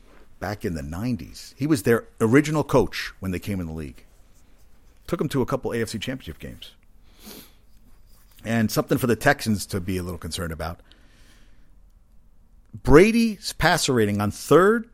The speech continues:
down and six plus yards is one twenty-nine point seven. Talk about, that is outrageous. Now, the thing is that the Pats are averaging only three point nine yards per carry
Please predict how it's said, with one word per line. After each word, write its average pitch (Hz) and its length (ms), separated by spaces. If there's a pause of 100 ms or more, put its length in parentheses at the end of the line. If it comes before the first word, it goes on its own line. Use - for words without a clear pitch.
down 143 400 (300)
and 107 180
six - 320
plus - 360
yards 113 580 (840)
is 117 240 (160)
one 131 340
twenty-nine 135 500
point 110 220
seven. 90 260
Talk 131 200
about, 123 220
that 135 160
is 98 200
outrageous. 92 720 (760)
Now, 92 80
the 98 60
thing 165 180
is 131 160
that 110 280 (400)
the - 80
Pats - 460
are 107 100
averaging 110 360
only 101 160
three 156 240
point 139 260
nine 113 240
yards 104 280
per 120 100
carry 95 480